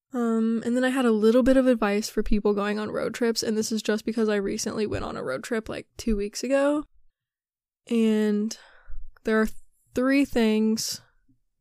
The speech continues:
well, really two pieces of advice I have. One is always pack for weather that's completely opposite of the season it is,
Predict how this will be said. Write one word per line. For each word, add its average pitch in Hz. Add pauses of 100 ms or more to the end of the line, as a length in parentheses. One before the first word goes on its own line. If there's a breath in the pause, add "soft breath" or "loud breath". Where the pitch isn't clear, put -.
(840)
well, 220
really 226
two 233
pieces 208
of 196
advice 190
I 220
have. 233
One 226
is 240
always 226
pack -
for 226
weather 202
that's 196
completely 208
opposite 196
of 196
the 208
season 196
it -
is, 202